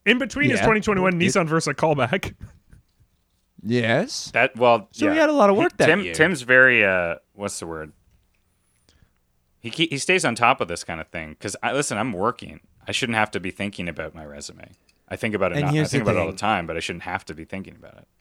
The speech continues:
Speaker 2: I like that my clients are grinding too. This guy's a hustler. You do his own shows, and I don't take any cut of that. I don't want it.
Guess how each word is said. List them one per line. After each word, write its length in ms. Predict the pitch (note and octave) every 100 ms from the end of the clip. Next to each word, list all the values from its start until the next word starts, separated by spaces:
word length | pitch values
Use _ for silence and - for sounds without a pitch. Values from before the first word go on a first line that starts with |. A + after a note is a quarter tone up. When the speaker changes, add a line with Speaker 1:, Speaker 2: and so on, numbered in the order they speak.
| _ _ _ -
Speaker 2:
I 220 | C3 D3
like 300 | D3 C3 C3
that 100 | B2+
my 100 | A#2
clients 360 | G#2 B2 A2+ G#2
are 40 |
grinding 600 | F2+ G2+ F#2+ G2 F#2 F#2
too. 320 | - B2 G2 F2 - - -
This 180 | C3+
guy's 200 | - G#2+
a 60 | G#2
hustler. 560 | G#2+ A#2 - A#2+ C#3 A#2+
You 80 | A2+
do 140 | A2 A2+
his 120 | A#2
own 200 | C3+ C#3+
shows, 760 | - C3 A#2 B2 D3+ - - _ _ -
and 100 | A2+
I 60 | A#2+
don't 160 | B2+
take 180 | C3 A2 _ _ -
any 520 | B2 C#3 C3+ C3 B2
cut 220 | - A2
of 80 | G#2
that. 240 | F#2 D#2+ - _ _ - -
I 80 | C3+
don't 140 | B2
want 160 | A#2+
it. 120 | F#2+